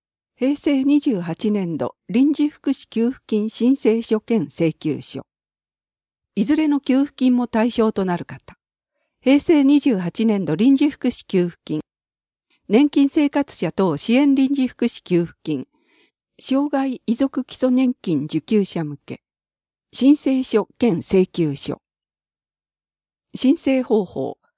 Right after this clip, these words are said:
申請書兼請求書がお手元に届いたら、必要事項を記入の上、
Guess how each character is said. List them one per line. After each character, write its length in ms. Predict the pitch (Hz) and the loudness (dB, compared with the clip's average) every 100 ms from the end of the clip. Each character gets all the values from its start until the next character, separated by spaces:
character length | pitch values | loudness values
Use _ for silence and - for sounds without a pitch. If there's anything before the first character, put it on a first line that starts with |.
| _ _ - | _ _ -4
申 240 | 277 302 | 0 2
請 240 | - 294 | 2 -2
書 160 | 277 277 | -2 -4
兼 240 | 302 240 | -2 -2
請 200 | - 247 | 0 0
求 220 | - 269 269 | 2 0 2
書 160 | 254 | 0
が 120 | 214 | -2
お 60 | 139 | -2
手 120 | 277 | 2
元 240 | 269 277 254 | 4 4 2
に 120 | 233 | 2
届 300 | 220 220 190 | 0 0 0
い 40 | |
た 140 | - 135 | -2 -6
ら、 140 | 170 - _ | -6 -12 _
必 240 | - - 302 | -6 2 4
要 180 | 311 | 4
事 160 | 302 294 | 2 2
項 240 | 302 190 | 2 2
を 80 | 135 | 0
記 160 | - 185 | 0 0
入 220 | 214 208 | 0 0
の 200 | 196 180 | 0 -2
上、 200 | 175 | -2